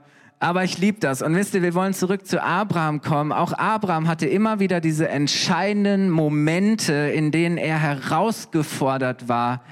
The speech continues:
etwas zu tun, zu handeln.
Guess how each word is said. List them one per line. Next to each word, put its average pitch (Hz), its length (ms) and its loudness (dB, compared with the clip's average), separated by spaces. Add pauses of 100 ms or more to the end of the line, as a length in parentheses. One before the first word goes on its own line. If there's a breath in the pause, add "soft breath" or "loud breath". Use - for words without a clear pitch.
etwas - 640 -4
zu 127 120 0
tun, 104 500 0 (760 loud breath)
zu - 460 -2
handeln. 117 540 0